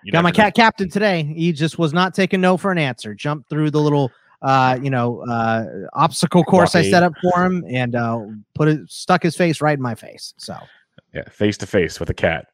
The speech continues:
Speaker 1: on
Speaker 2: <laughs>
Speaker 1: the Line Star YouTube channel. You can't make this up, guys. You gotta check it out. So, uh, go do that. And last but not least,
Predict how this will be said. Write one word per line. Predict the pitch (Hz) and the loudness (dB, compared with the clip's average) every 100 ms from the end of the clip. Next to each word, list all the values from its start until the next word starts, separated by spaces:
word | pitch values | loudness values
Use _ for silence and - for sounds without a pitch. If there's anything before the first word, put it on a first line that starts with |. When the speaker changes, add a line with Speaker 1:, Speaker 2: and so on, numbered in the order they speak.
| - - | -6 4
Speaker 1:
on | - 95 143 - | 6 6 4 2
Speaker 2:
<laughs> | |
Speaker 1:
the | 254 190 | 2 2
Line | 95 95 | 4 2
Star | 90 98 | 2 0
YouTube | 90 - 85 | 0 -4 -4
channel. | 87 82 76 | -6 -8 -12
You | 95 | -10
can't | - 127 | 0 0
make | 120 123 | 0 -4
this | 120 147 | -2 0
up, | 127 | 0
guys. | - 85 - - | 0 -12 -12 -6
You | 123 117 | -2 2
gotta | 120 123 | 2 2
check | 131 127 | -2 2
it | |
out. | 123 98 - - - - | 0 0 -4 -20 -20 -6
So, | 117 110 | 2 4
uh, | 104 | 4
go | 101 120 | 4 2
do | 120 | 2
that. | 113 110 - | 4 2 2
And | 104 | -2
last | 110 143 - | 0 0 0
but | 143 | -2
not | 107 | 0
least, | 90 82 | 0 -2